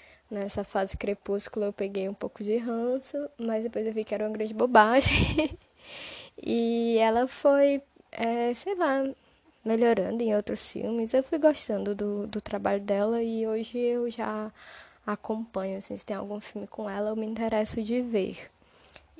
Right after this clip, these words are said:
E eu gostei, é, desse, e gostei do Personal Shopper também. Esse filme, Acima das Nuvens, eu achei ele um pouco de-, eu não gosto de usar esse termo, mas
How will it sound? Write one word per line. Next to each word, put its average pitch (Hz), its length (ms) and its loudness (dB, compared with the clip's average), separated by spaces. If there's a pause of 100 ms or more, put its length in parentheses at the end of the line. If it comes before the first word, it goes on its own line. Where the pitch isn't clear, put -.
E 214 160 -2
eu 220 100 2
gostei, 233 640 0 (640)
é, 208 520 6
desse, 214 680 0
e 220 40 -8
gostei 214 260 0
do - 80 -6
Personal 202 360 -2
Shopper 202 440 -6
também. 202 500 -4 (1200)
Esse 269 300 8
filme, 233 440 4
Acima 202 360 0
das 196 220 -2
Nuvens, 202 380 -4
eu 240 140 -2
achei 262 280 -2
ele 247 260 4
um 233 160 -6 (160)
pouco 330 800 -2 (260)
de-, 226 240 -6
eu 262 140 0
não 311 120 -2
gosto 233 280 2
de 233 80 -4
usar 214 180 0
esse - 200 -8
termo, 196 500 -6 (240)
mas 196 640 -6